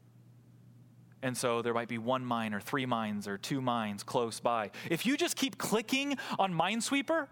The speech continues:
then what's gonna happen?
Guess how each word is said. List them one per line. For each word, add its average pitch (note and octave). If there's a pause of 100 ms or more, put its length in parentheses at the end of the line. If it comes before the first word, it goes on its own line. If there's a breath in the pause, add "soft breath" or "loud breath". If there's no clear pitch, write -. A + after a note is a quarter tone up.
(2000)
then F#3+
what's G#3+
gonna A3+
happen? G#3+